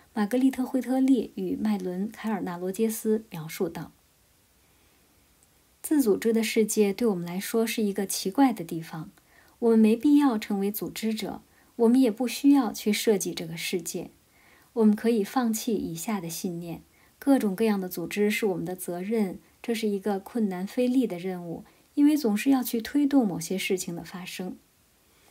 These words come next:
同样，我们也需要放下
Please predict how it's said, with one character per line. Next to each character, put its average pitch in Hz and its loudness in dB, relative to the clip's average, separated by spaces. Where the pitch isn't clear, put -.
同 269 6
样， 285 2
我 214 4
们 226 4
也 226 0
需 208 -4
要 233 0
放 220 -2
下 202 -4